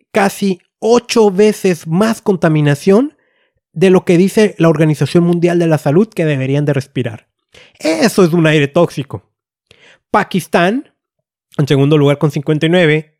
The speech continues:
India también ahí aparece con cincuenta y nueve. Y ahí tenemos más países, Mongolia, Afganistán, Omán, Qatar.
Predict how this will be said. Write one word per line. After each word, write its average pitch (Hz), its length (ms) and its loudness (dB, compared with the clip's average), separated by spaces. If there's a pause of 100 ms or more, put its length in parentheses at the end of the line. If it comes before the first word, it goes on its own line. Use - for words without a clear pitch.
India 175 680 0 (260)
también 165 340 0
ahí 156 120 2
aparece 151 540 0
con 139 180 -4
cincuenta 131 400 -6
y 123 60 -4
nueve. - 380 -12 (760)
Y 170 360 -2
ahí 151 100 -2
tenemos 165 320 2
más 143 220 0
países, 185 480 0
Mongolia, 147 720 0
Afganistán, 147 840 -2 (100)
Omán, 151 640 0
Qatar. 160 680 -4